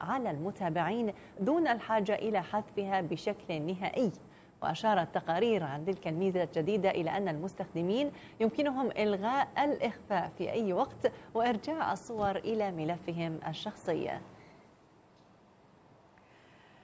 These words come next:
اخترنا لكم مشاهدينا من صحيفة القدس: علماء يبتكرون بدلة تمتص الحرارة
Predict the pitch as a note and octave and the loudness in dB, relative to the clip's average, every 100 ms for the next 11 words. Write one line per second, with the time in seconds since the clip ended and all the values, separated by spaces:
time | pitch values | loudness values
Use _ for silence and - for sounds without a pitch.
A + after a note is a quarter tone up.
0 | - - - B3 E4 D#4+ C4+ C4+ C#4+ B3+ | -20 0 4 10 12 12 12 10 10 6
1 | A#3+ B3+ G#3+ A#3+ G#3 F#3+ F#3+ A3 G#3 G3 | 8 8 8 8 6 4 2 0 6 6
2 | - E3+ - C#4+ - - F3 G#3 A3+ G#3+ | 6 4 6 4 4 4 6 8 8 8
3 | A3 A3 A3 A3 A3+ A#3 B3 A#3 G3+ B3 | 8 6 4 4 4 4 6 6 8 6
4 | A3 A#3 A3+ A3 G#3 G#3 G3+ F#3 - F#3+ | 8 6 8 4 6 4 6 4 6 2
5 | - A3 D4 D4 D4+ | 4 6 8 6 4